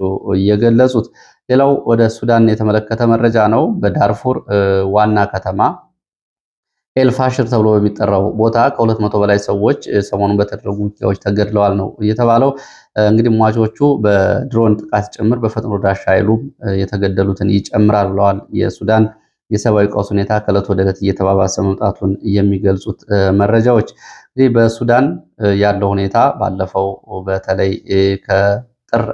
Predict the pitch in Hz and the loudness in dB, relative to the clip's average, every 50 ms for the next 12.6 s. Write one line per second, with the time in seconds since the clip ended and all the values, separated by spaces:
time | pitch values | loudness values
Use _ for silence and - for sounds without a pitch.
0 | - - 104 104 - - 98 98 104 117 123 123 - - _ _ _ _ _ _ | -2 -2 -2 -2 -2 0 0 2 4 2 2 0 -4 -16 _ _ _ _ _ _
1 | - 107 107 104 101 101 - 117 117 113 113 110 110 107 107 107 113 113 - - | -2 0 2 2 2 0 0 0 2 2 2 2 2 2 2 2 0 -2 -4 -10
2 | - - 120 131 - - - _ _ - 113 104 104 104 107 104 104 101 104 98 | -4 -2 -2 -2 -2 -4 -10 _ _ -10 -6 -4 -2 0 0 0 0 0 0 -2
3 | 104 - - 101 101 - - - - - - 87 - - 104 104 98 101 101 107 | -2 -4 -6 -8 -8 -6 -8 -8 -6 -4 -4 -4 -2 -2 -2 0 0 0 0 2
4 | 110 123 123 - 107 104 104 104 101 95 104 98 98 98 98 95 95 107 110 107 | 2 2 2 2 0 2 2 2 0 0 -2 -2 -2 -2 -2 0 0 0 2 2
5 | 104 - - 104 - 101 101 95 98 98 98 - - 107 107 120 131 131 131 - | 0 0 -2 -6 -4 -2 -2 0 0 -2 -2 0 0 2 4 4 2 2 0 -6
6 | - _ _ _ _ _ - - 101 101 98 98 98 - 113 113 110 110 - 107 | -18 _ _ _ _ _ -2 0 2 2 2 2 0 0 -2 -2 -2 -2 -2 -2
7 | 104 104 104 - - 104 107 113 117 117 110 - - - 101 104 104 101 104 107 | -2 -2 -2 -2 -2 0 0 2 2 0 0 -2 -6 -4 0 0 0 0 0 -4
8 | - - 104 101 101 98 92 - 101 98 95 - 90 - - - - - - 95 | -4 -4 -2 0 0 -2 -2 -4 -6 -6 -6 -8 -10 -10 -6 -6 -6 -4 -4 -4
9 | 107 95 101 98 98 98 98 98 107 117 123 120 120 123 123 123 131 127 131 131 | -2 0 0 0 0 0 0 2 4 4 4 2 2 0 0 0 0 -2 0 2
10 | 131 135 135 135 131 131 127 127 - 131 123 123 123 117 117 113 113 113 113 110 | 2 2 2 0 0 -2 -4 -4 -4 -6 -4 -4 -2 -2 -2 -4 -2 0 0 0
11 | 113 113 113 117 - 110 - - 117 113 107 107 107 110 107 110 110 110 - - | 2 0 0 0 -2 -4 -2 2 0 2 2 2 2 2 2 2 0 -2 -4 -4
12 | 101 101 101 101 - - 101 104 - 117 127 131 | -2 0 0 0 0 0 -2 0 2 2 2 2